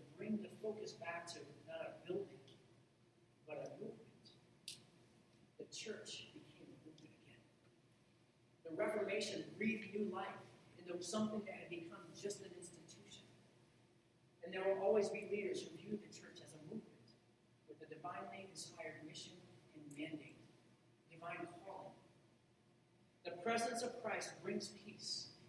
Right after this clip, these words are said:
in the middle of a storm, brings calm, and brings a peace that passes all understanding. Because even in the darkest moments of life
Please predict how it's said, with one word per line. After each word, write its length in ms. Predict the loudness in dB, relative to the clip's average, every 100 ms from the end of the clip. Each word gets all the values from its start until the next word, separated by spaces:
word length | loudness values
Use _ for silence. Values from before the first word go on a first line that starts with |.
| -14
in 100 | -8
the 80 | -4 2
middle 180 | 2
of 80 | 2
a 40 | 0
storm, 400 | -2 -6 -8 -10 -16 -20 -20 -20 -20 -20 -20 -20 -20 -20 -20 -20 -20 -20 -20 -20 -6
brings 320 | 2 4 4 2 2
calm, 480 | 4 4 2 -2 -8 -14 -16 -10
and 120 | -6
brings 220 | 2 2 2
a 60 |
peace 400 | -2 -4 -2 -2
that 200 | -4 -8 -8
passes 360 | -6 -4 -4
all 200 | 0 2 0
understanding. 600 | -2 -6 -8 -12 -14 -16 -20 -20 -20 -20 -20 -20 -20 -20 -20 -20 -18 -2
Because 300 | 4 6 6
even 300 | 4 4 2
in 220 | 2 0 2
the 140 | 0 2
darkest 600 | 2 2 0 0 -2 -6 -14 -8 4
moments 360 | 4 4 0
of 120 | -2 0
life 260 | -2 -2